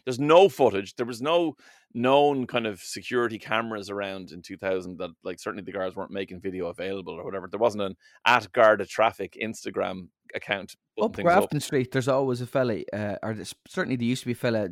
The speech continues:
Speaker 2: doing amazing chalk drawings on the pavement.
Speaker 1: Oh, yeah, yeah,
Speaker 2: He
Speaker 1: yeah.
Speaker 2: was trying to get that down really quickly.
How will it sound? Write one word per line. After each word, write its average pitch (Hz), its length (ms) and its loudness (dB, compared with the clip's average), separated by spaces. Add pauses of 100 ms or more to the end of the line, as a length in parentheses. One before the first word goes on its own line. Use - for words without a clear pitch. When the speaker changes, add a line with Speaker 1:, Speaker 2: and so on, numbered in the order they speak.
(100)
Speaker 2:
doing 131 260 2
amazing 113 640 0
chalk 120 320 2
drawings 110 340 -2
on 107 60 -4
the 101 80 -6
pavement. 120 540 -4
Speaker 1:
Oh, 143 200 8
yeah, 160 240 8
yeah, 127 220 8
Speaker 2:
He 123 100 8
Speaker 1:
yeah. 104 120 6
Speaker 2:
was 220 100 4
trying 220 180 8
to 190 80 8
get 170 200 2
that 170 160 6
down 151 200 6
really 139 340 4
quickly. 131 480 2